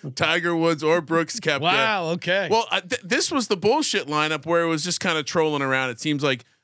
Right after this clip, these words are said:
Speaker 2: uh, like, like Steve was saying, like, he, debutante, which minus thirty-three hundred for a debutante to not win, win the Masters.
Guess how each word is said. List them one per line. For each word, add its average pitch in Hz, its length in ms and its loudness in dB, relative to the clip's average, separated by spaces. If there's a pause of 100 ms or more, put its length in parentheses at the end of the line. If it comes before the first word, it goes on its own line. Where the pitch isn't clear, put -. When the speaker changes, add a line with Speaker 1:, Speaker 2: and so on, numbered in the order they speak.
Speaker 2:
uh, 123 180 2
like, 135 300 0
like 139 180 0
Steve 143 220 0
was 127 120 -2
saying, 139 280 0
like, 117 180 -8
he, 131 300 -8
debutante, 143 840 -2
which 123 360 -4
minus 127 480 0
thirty-three 151 600 -2
hundred 117 420 -4
for 117 120 -4
a 104 60 -4
debutante 113 720 -4
to 113 100 -8
not 101 300 -4
win, 113 340 -4
win 120 200 0
the 117 60 -4
Masters. 95 640 -6